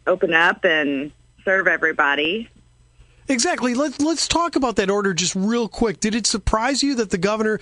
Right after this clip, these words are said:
Speaker 2: didn't make salons essential with this order from May first on?
Speaker 1: Yes, it did, actually, because, I mean, some of it, I didn't really understand making some of the others essential and not us, but I think it,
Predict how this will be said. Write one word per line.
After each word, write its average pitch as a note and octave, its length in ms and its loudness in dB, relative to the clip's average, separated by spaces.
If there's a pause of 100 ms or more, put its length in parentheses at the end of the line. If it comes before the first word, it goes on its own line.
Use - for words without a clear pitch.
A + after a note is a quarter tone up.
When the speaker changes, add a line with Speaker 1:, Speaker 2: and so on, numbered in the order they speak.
(220)
Speaker 2:
didn't G#3 320 0
make G#3 220 -2
salons F#3+ 520 0
essential F#3 540 0
with G3 140 -2
this F#3+ 200 2
order F#3 360 0
from F3+ 180 -2
May F3 140 0
first G3 340 -2
on? G#3+ 220 -4 (1120)
Speaker 1:
Yes, B3+ 400 4
it A3 160 0
did, G#3+ 280 4
actually, E3 520 2
because, F#3 480 0 (680)
I G3 40 -10
mean, G#3+ 280 -2
some C#4 160 4
of F4 120 0
it, A#3+ 260 4
I A3 100 0
didn't B3 240 -2
really A#3 280 0
understand F#3+ 800 0 (260)
making F#3 580 -2
some F#3 180 4
of F3+ 140 0
the D#3+ 160 4
others F#3+ 400 4
essential G3 580 0
and E3+ 100 -2
not D#3 200 4
us, D3+ 220 2 (140)
but E3+ 280 0 (960)
I A3+ 80 -4
think C4 260 0
it, - 140 -2